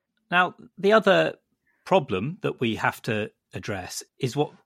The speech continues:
people are calling vaccine hesitancy. What the W H O says is, is vaccine hesitancy. So that's the,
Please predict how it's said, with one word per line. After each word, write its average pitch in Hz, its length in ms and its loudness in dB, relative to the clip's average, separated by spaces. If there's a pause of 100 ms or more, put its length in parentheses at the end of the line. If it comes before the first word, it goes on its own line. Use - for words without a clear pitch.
people 139 240 -4
are 131 40 -4
calling 123 240 -2
vaccine 123 420 -2
hesitancy. 101 880 -8 (180)
What 127 160 0
the 113 100 -6
W 107 320 2
H 107 200 -2
O 104 140 -2
says 98 360 -8
is, 101 240 -8
is 107 180 -10
vaccine 123 360 -2
hesitancy. 110 720 -4
So 139 140 -6
that's - 240 0
the, 170 240 0